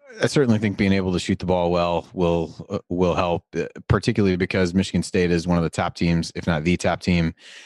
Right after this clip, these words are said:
in conference play in, in terms of two-point and three-point defense. So that's important. But I really think m-, more so than that, uh, with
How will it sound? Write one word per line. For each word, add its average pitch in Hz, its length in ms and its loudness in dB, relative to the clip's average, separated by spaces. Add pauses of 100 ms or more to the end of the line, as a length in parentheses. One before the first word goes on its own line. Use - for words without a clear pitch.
(140)
in 98 120 2
conference 87 380 -2
play 82 540 0
in, 90 140 0
in 85 180 -2
terms 85 280 0
of 80 260 -4
two-point 87 420 0
and 92 160 2
three-point 90 380 -2
defense. 98 360 0
So 90 80 -4
that's 95 240 -2
important. 98 400 0
But 90 100 0
I 87 40 0
really 113 260 2
think 104 340 -2 (560)
m-, 104 120 2 (100)
more 107 240 2
so 101 220 0
than 85 140 0
that, 90 340 -2 (160)
uh, 82 360 -4
with 92 480 -2